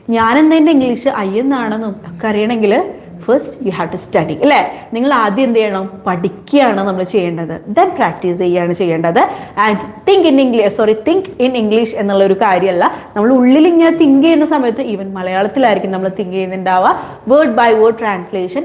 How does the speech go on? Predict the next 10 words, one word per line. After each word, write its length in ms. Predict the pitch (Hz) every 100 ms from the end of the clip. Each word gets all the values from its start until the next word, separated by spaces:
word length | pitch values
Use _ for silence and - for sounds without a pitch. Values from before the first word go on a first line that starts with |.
| 233
impossible 500 | 190 196 190 190 185
ആണ് 220 | 185 180
ഇംഗ്ലീഷിൽ 520 | 277 262 185 185 170 190
എന്നുള്ളത് 260 | 185 175
കേട്ടോ. 300 | 175 175 185 - - -
അപ്പോൾ 460 | 202 214 311 - - - - - - -
on 200 | 208 226 262
the 120 | 277
spot, 380 | - 233 254 294 220
on 100 | 202